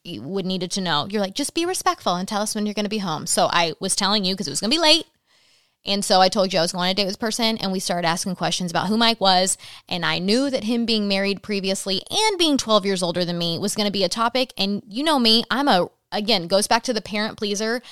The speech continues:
rip the Band-Aid off. Let's just do it. Let's just tell him what it is.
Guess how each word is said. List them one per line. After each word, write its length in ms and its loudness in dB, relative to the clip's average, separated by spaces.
rip 240 -2
the 60 2
Band-Aid 340 2
off. 240 2
Let's 140 -6
just 160 -6
do 140 -4
it. 180 -6
Let's 160 -8
just 160 -6
tell 200 8
him 100 4
what 120 10
it 100 8
is. 420 10